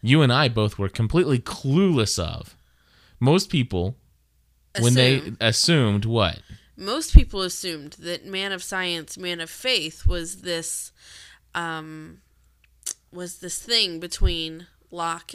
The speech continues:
Speaker 2: and, and Jack, being Locke the man of faith and Jack being the man of science. And, um, I found it so cool to hear Damon and Carlton say that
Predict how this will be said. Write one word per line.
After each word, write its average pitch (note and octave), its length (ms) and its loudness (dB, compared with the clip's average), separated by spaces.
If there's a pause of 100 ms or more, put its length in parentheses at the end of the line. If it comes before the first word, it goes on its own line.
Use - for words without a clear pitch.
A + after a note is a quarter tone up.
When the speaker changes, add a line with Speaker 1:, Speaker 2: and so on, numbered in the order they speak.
Speaker 2:
and, D#3+ 440 -14
and D#3+ 260 -14
Jack, A#3 520 -8
being E3 500 -6 (360)
Locke F3+ 460 -4
the E3 220 -6 (500)
man F3+ 240 -4
of D#3+ 80 -6
faith D#3+ 360 -10
and D#3+ 120 -12
Jack D#3+ 280 -10 (100)
being D#3 240 -10
the D3+ 80 -12
man D3+ 200 -10
of D#3 80 -10
science. F3+ 640 -6 (140)
And, F3+ 720 -4 (580)
um, E3 560 -4 (160)
I G3 140 -4
found G#3 320 -6
it F3+ 120 -8
so A#3+ 240 -6
cool F3 540 0
to F3+ 160 -8
hear E3+ 560 -8 (840)
Damon F#3+ 460 -8
and E3 100 -10
Carlton G3 680 -12
say D#3+ 560 -10 (100)
that E3 480 -12